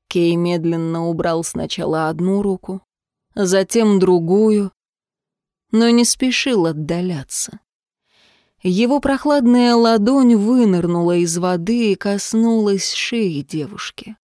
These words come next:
Скользнула вверх, пробралась к щеке. Сердце Джеммы сделало один отчаянный удар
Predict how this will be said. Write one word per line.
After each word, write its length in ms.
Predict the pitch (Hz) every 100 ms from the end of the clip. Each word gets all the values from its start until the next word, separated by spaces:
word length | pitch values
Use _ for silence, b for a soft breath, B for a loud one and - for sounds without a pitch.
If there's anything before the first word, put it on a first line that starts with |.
| _ _ _ _ -
Скользнула 720 | - - 165 160 175 165 165
вверх, 580 | 156 160 190 202 - _ _ _ _ _ _
пробралась 680 | 220 233 226 233 208 160 -
к 60 | -
щеке. 520 | - 190 - - - - _ _ _ _ _ _ _ _ _ _ _ _ -
Сердце 880 | - - - 233 202 180 - - 175
Джеммы 640 | 160 175 233 233 196 190
сделало 680 | 175 180 247 226 220 220
один 300 | 208 196 240
отчаянный 760 | 220 - - 233 214 202 196 196
удар 560 | 196 185 220 254 240